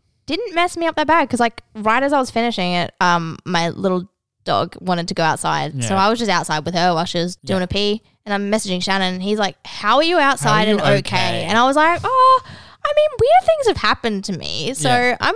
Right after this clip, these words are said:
Speaker 1: like, okay with this one." That being said,
Speaker 2: Moving on to Hereditary.
Speaker 1: I have since watched Hereditary.
Speaker 2: Yeah.
Speaker 1: Uh, hate it.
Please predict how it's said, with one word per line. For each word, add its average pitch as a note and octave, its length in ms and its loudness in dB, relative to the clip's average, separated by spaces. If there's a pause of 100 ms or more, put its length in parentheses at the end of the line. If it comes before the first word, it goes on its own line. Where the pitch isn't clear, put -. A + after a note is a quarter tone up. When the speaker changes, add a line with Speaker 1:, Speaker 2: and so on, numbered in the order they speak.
(100)
Speaker 1:
like, A4+ 380 -2
okay C#4+ 260 0
with C4 160 -2
this - 180 -6
one." - 260 -6 (280)
That C#4+ 160 -2
being E4+ 160 -2
said, - 320 -8 (280)
Speaker 2:
Moving A#2+ 280 -6
on A2+ 100 -6
to A2+ 160 -12
Hereditary. A2+ 480 -4
Speaker 1:
I A3 40 4
have A3 100 0
since G#3 180 -2
watched - 160 -2
Hereditary. C#3 540 -4
Speaker 2:
Yeah. A#2 180 -12 (340)
Speaker 1:
Uh, G3 280 2 (400)
hate F#3 160 -2
it. - 100 -8